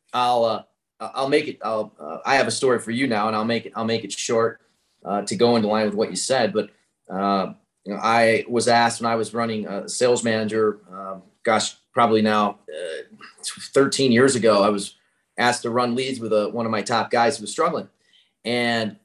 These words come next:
the whole way to this appointment, all he talked about was all his personal problems and all the stuff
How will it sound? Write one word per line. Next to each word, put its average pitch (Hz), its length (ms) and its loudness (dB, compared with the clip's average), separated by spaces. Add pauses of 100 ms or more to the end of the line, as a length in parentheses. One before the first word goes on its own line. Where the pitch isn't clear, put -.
the 123 80 -2
whole 156 220 2
way 165 200 4
to 160 100 -8
this 127 200 -8
appointment, 139 560 0
all 160 260 4
he 160 100 -4
talked 147 300 2
about 123 280 2
was 113 100 -2
all 143 300 0
his 147 100 -8
personal 147 440 -6
problems 104 680 -4
and 104 80 -16
all 131 180 -2
the 139 100 -12
stuff - 420 -2